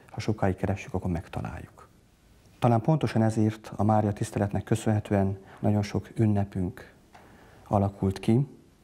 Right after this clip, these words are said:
Ezek között rögtön már az év első napján Mária Isten anyaságát ünnepeljük, Szűz Mária Isten Anya ünnepét.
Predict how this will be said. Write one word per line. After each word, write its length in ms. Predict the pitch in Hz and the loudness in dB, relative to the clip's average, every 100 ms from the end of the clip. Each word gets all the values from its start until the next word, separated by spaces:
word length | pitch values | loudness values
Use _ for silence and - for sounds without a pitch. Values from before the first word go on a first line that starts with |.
| - - - - - - - - | -20 -20 -20 -20 -20 -20 -20 0
Ezek 220 | 120 117 | 4 4
között 200 | 117 113 | 4 2
rögtön 340 | 117 135 - 110 | 2 2 2 4
már 260 | 117 110 | 4 4
az 280 | 101 101 - | 2 0 -4
év 200 | 117 110 | -2 2
első 260 | 107 98 98 | 2 0 0
napján 540 | 104 104 117 113 113 | -2 0 0 2 0
Mária 340 | 110 107 104 104 | -2 -2 0 -2
Isten 280 | - - 107 | -4 -6 -2
anyaságát 580 | 107 107 - 107 110 104 | 0 0 0 0 0 0
ünnepeljük, 600 | 113 110 - 117 127 - | 0 0 0 0 0 -4
Szűz 200 | - 107 | -2 0
Mária 260 | 113 104 101 | 2 2 0
Isten 220 | 98 101 | -2 -2
Anya 160 | 101 101 | 0 2
ünnepét. 600 | 113 117 - 123 123 | 2 0 0 -2 -2